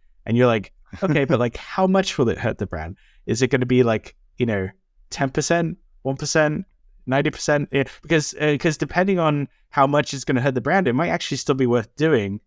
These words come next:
Speaker 1: right? If it's gonna make, like, you know, I'll take a one percent hit to the brand, uh, for, like, a hundred percent increase in revenue, right? <laughs> Uh,
Speaker 2: Yeah.
Speaker 1: uh, in
Speaker 2: Yeah.
Speaker 1: some cases, right? So, so, um, I, I think it's about getting people to quantify and, and, like, be comfortable with quantifying,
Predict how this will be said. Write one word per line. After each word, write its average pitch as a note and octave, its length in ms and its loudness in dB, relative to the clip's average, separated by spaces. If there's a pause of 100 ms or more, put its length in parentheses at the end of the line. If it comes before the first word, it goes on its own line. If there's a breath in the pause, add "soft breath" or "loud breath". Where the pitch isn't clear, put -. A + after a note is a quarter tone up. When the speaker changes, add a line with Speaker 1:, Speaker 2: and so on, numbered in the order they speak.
(100)
Speaker 1:
right? G#2+ 180 -2
If A#2 140 -2
it's B2 140 0
gonna B2 160 2
make, A#2 240 0 (200)
like, C3+ 200 0 (240)
you C3+ 80 -2
know, C3 80 6
I'll D3+ 160 4
take - 260 -2
a D#3 60 2
one C#3 140 0
percent C3 280 -2
hit C#3+ 180 -2
to - 60 -12
the A#2 80 0
brand, B2 460 2 (320)
uh, A2 180 2
for, A#2+ 320 0
like, A#2 180 0
a G#2 80 0
hundred B2+ 280 0
percent A#2+ 500 -2
increase A#2+ 400 -4
in G#2+ 60 -4
revenue, G#2+ 580 -2
right? - 260 -10 (160)
<laughs> F#3 120 -2 (340 soft breath)
Uh, A#2 140 2
Speaker 2:
Yeah. C#3 240 0
Speaker 1:
uh, A#2+ 180 0
in B2 80 -2
Speaker 2:
Yeah. A#2+ 60 -8
Speaker 1:
some B2 140 -2
cases, A#2 440 -2
right? B2+ 160 2
So, D3 220 4
so, C#3+ 400 4
um, C3 240 4
I, C#3 60 2
I C#3 200 -2
think D3+ 160 0
it's C#3 140 0
about B2+ 360 2 (220)
getting C3+ 260 4
people A#2+ 280 -2
to A2 100 -4
quantify - 640 -2
and, B2 120 2
and, C3 120 2
like, B2+ 140 4
be B2 80 -8
comfortable A#2 420 -2
with G#2 140 -6
quantifying, G#2+ 720 -2